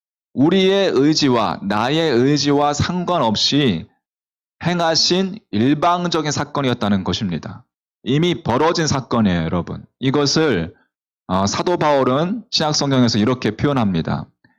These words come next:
에베소서 이 장 팔 절 말씀에 "너희는 그 은혜에 의하여 믿음으로 말미암아 구원을 받았으니 이것은 너희에게서 난 것이 아니요 하나님의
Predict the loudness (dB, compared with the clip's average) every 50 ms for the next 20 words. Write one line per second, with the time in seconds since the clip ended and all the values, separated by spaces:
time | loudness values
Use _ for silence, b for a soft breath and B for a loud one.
0 | _ -4 -2 -2 0 0 0 2 2 2 4 4 4 4 4 2 0 0 -2 -2
1 | -2 -2 -2 -2 0 0 2 2 0 0 0 0 0 2 2 0 0 0 -2 -4
2 | -6 -12 -18 _ _ _ _ _ _ -2 0 2 2 2 2 0 0 0 0 0
3 | 0 -2 -2 0 2 2 4 4 2 2 2 2 2 4 4 2 2 2 2 2
4 | 2 4 4 4 2 2 2 2 0 2 2 2 2 4 2 2 0 0 -4 -8
5 | _ _ _ _ _ -2 0 2 2 2 2 2 2 2 2 2 2 2 2 2
6 | 2 2 2 2 2 2 2 2 2 0 0 -2 -2 0 2 2 2 2 0 0
7 | 0 0 0 0 -2 0 0 2 2 2 2 0 -2 -4 -10 _ _ _ _ _
8 | -2 0 2 2 2 2 2 2 2 2 2 2 2 2 2 2 0 0 0 0
9 | 0 0 0 0 0 0 0 2 2 2 2 0 0 0 2 4 4 4 4 4
10 | 2 2 -2 -4 b b b b b -10 -6 -2 -2 0 0 0 0 0 0 0
11 | 0 -2 -4 -8